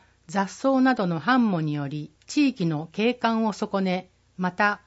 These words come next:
経年劣化が進行すると、屋根、外壁などが落下し、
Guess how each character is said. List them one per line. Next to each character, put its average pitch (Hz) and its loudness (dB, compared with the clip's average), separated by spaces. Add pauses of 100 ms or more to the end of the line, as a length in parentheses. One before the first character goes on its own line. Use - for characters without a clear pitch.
(140)
経 269 2
年 269 6
劣 262 0
化 185 -2
が 160 -2
進 208 -2
行 226 0
す 214 -8
る 202 -6
と、 180 -4 (320)
屋 220 4
根、 165 0 (260)
外 226 2
壁 262 -2
な 240 2
ど 180 -2
が 156 -4
落 151 -4
下 208 0
し、 185 -8